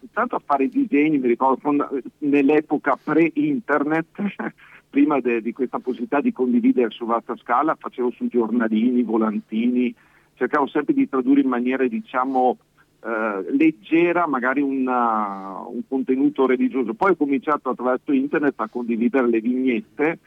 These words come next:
eh, e ho visto che l'accoglienza è stata anche buona, nel senso, vedere anche questo modo di, di parlare di Dio,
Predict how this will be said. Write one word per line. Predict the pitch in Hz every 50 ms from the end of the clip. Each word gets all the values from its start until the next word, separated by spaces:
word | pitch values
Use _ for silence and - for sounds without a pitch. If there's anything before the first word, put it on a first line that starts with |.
| _ _ _ _ _ _
eh, | - - 117 113 110 110 107 113 - _ _ _ _ _ _
e | - 202
ho | 208
visto | 208 262 247 - - -
che | - -
l'accoglienza | 165 165 156 - - 175 170 160 160 180 208 208 - 180
è | 139 - _
stata | - - 139 143 143 _ - 165 156 151 147 139 135 131 123 120 113 _ _ _ _ _ _ _ _ _
anche | - 175 190 196 - 160
buona, | 139 131 139 165 202 226 202 151 127 120 110 104 - _
nel | - 131 -
senso, | - 160 156 147 - 160 147 139 131 127 123 127 123 120 120 107 101 98 _ - _ _ _ _ - - -
vedere | - 165 160 180 190 196 180
anche | 160 156 156 - 147 127
questo | - 160 165 160 _ - 160 147
modo | 151 151 156 160 175 170 156 131 139 123
di, | 110 127 127 127 113 110 _ _ _ _ _ _
di | _ - -
parlare | - - 139 139 127 143 151 156 156 151 139
di | 117 139 143
Dio, | - 147 165 160 151 143 127 120 110